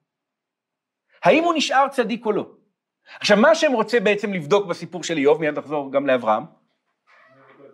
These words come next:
בדיוק, האם הוא אוהב אותו או את המתנות? כלומר, אם הוא צדיק,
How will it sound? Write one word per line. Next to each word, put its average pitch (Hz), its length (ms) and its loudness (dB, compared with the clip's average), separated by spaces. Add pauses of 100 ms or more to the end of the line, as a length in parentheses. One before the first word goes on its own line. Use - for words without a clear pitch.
(760)
בדיוק, 359 240 4
האם 262 120 6
הוא 330 100 6
אוהב 311 160 8
אותו 254 220 4
או 170 380 6
את 180 120 -2
המתנות? 240 520 4
כלומר, 196 200 2
אם 285 80 0
הוא 311 100 -6
צדיק, 226 580 -6